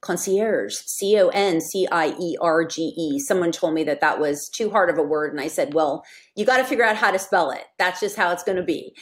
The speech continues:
<laughs> And, uh, and, um, you can also go on tamarbook dot com to get The Millionaire's Mentality, my book, uh, on, uh, professional women's guide to building wealth through real estate.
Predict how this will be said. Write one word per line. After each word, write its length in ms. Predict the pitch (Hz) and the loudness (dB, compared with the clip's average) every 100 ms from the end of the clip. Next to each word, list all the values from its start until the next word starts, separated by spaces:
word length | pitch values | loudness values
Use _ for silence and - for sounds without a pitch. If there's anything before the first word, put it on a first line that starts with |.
| - - - | -20 -10 -4
<laughs> 0 | |
And, 560 | 247 269 247 277 254 | 0 2 4 4 4
uh, 300 | 285 269 254 - - - - | 4 2 2 -2 -12 -14 -4
and, 240 | 247 226 226 | 0 0 2
um, 160 | 214 208 | 2 2
you 80 | 226 | 0
can 120 | 269 | 0
also 220 | 240 262 | 2 2
go 240 | 240 226 | 4 4
on 180 | 202 202 | 2 0
tamarbook 720 | 208 233 202 180 175 185 170 | -2 -4 0 2 2 2 0
dot 220 | - 165 - | 2 0 0
com 300 | - 180 170 | -2 -2 0
to 60 | |
get 220 | 165 170 - | 2 0 0
The 80 | 170 | 0
Millionaire's 680 | 170 160 165 160 147 151 - | 2 2 2 2 2 0 0
Mentality, 680 | 165 135 - 151 151 139 135 | -2 -2 0 2 2 2 0
my 140 | 143 147 | 0 0
book, 320 | 143 113 - _ | 0 -2 -6 _
uh, 380 | 175 156 143 143 143 | 2 4 4 2 0
on, 520 | 160 156 151 147 143 143 | -2 0 0 0 0 0
uh, 200 | 160 151 | 0 0
professional 460 | - 180 170 185 160 | -2 -2 -2 0 0
women's 280 | 160 160 156 | 2 0 0
guide 280 | 147 147 | 2 4
to 220 | 147 139 143 - | 2 0 -2 0
building 280 | 156 160 151 | 2 2 2
wealth 200 | 143 143 | -2 -2
through 120 | 147 | 0
real 140 | 139 | 0
estate. 440 | 156 - 151 143 | 0 2 2 0